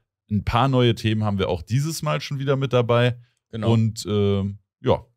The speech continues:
Speaker 1: so richtig, ge-, also top aktuell sind wir dann wieder in der nächsten Folge.
Speaker 2: Yes.
Speaker 1: Und dann
Speaker 2: So
Speaker 1: können wir
Speaker 2: sieht's
Speaker 1: wieder
Speaker 2: aus.
Speaker 1: richtig reinstarten.
Speaker 2: Ja, aber wie gewohnt fangen wir erstmal mit den Setups an. Marvin,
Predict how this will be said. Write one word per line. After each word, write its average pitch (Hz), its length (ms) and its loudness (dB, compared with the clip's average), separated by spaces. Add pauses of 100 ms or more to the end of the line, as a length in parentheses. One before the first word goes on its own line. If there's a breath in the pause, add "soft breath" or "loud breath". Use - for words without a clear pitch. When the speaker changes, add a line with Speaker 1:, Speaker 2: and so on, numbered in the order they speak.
(100)
Speaker 1:
so - 160 -4
richtig, 120 420 0
ge-, - 120 -8
also 90 260 -2 (500)
top - 280 -2
aktuell 117 400 2
sind 104 200 -2
wir 98 80 -6
dann 98 180 0
wieder 90 140 2
in 87 80 2
der 87 80 0
nächsten 85 340 -6
Folge. 69 340 -10 (240)
Speaker 2:
Yes. 101 360 -8
Speaker 1:
Und 92 160 -4
dann 95 120 4
Speaker 2:
So 98 60 -4
Speaker 1:
können 107 120 2
wir 95 60 2
Speaker 2:
sieht's 98 80 0
Speaker 1:
wieder 95 100 4
Speaker 2:
aus. 87 60 -4
Speaker 1:
richtig 92 320 -6
reinstarten. 73 520 -8
Speaker 2:
Ja, 76 60 -16 (100)
aber 156 500 0 (220)
wie 110 200 -4
gewohnt 110 420 -4
fangen 123 260 -4
wir 113 80 -2
erstmal 110 260 -4
mit 110 80 -8
den - 20 -10
Setups 147 300 -4
an. 127 260 -4
Marvin, 104 380 -2